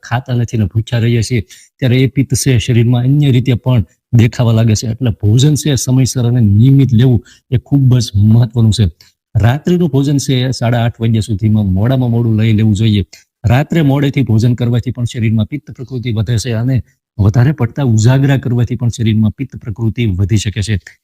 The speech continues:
એટલે આ બાબત ખાસ ધ્યાન રાખવી જોઈએ. સૌથી મહત્વનું કે જે લોકોના શરીરમાં વધારે પિત્ત પ્રકૃતિ હોય, તો સવાર અને સાંજે, સાંજે રાત્રે સૂતી વખતે અને સવારે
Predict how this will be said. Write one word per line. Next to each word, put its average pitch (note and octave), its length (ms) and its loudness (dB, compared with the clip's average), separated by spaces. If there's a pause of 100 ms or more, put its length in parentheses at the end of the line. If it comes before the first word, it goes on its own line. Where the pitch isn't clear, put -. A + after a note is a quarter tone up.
એટલે C3+ 160 2
આ C3+ 140 0
બાબત B2+ 320 -2
ખાસ C#3 340 -4
ધ્યાન A#2+ 180 2
રાખવી A#2+ 220 0
જોઈએ. A2+ 200 2
સૌથી D3 420 -2
મહત્વનું C3+ 380 0
કે C3+ 100 0
જે B2 100 2
લોકોના B2 340 -2
શરીરમાં A#2 360 0
વધારે A2 260 2
પિત્ત A#2 220 -4
પ્રકૃતિ A2+ 400 -4
હોય, B2 200 2 (440)
તો C#3 240 2
સવાર C3+ 420 -2
અને C3 140 0
સાંજે, B2 380 0
સાંજે A#2 400 0
રાત્રે A2+ 540 0
સૂતી C#3 280 -2
વખતે B2 260 -2
અને A#2+ 140 -2
સવારે A2+ 380 -2